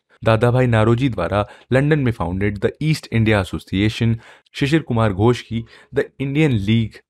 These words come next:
और सुरेंद्रनाथ बैनर्जी की the Indian Association of Calcutta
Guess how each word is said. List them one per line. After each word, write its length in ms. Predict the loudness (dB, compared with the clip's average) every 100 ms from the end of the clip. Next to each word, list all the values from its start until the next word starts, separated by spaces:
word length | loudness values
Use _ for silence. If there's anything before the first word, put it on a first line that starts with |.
| _
और 100 | -2
सुरेंद्रनाथ 560 | 0 2 2 2 0 0
बैनर्जी 540 | 0 0 0 0 -4
की 300 | -4 -8 -10 -14 _ -6
the 120 | -2
Indian 260 | 0 2 2
Association 540 | 0 -2 0 0 0 -2
of 60 |
Calcutta 560 | -2 0 0 0 0